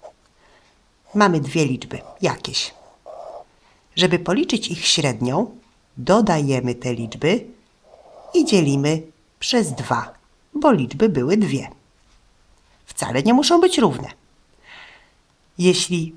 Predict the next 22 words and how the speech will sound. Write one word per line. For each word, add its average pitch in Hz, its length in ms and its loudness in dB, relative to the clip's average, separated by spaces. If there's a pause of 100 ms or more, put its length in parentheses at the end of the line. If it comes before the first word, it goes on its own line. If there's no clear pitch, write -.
(160)
wzięlibyśmy 196 680 2
trzy 220 380 2
liczby, 135 500 -2 (3500)
jedna 170 380 -2
liczba, 160 320 -4
druga 156 540 -2
i 143 80 -14
trzecia, - 560 -4 (840)
i 160 60 -8
chcielibyśmy 214 600 4
policzyć 180 440 0
ich 156 160 -4
średnią 143 440 0
arytmetyczną, 131 840 -4
to 185 140 0
musimy 165 400 0
te 123 220 -6 (240)
trzy - 280 2
liczby 139 380 0
do 127 120 -2
siebie 127 340 -6
dodać 123 520 -2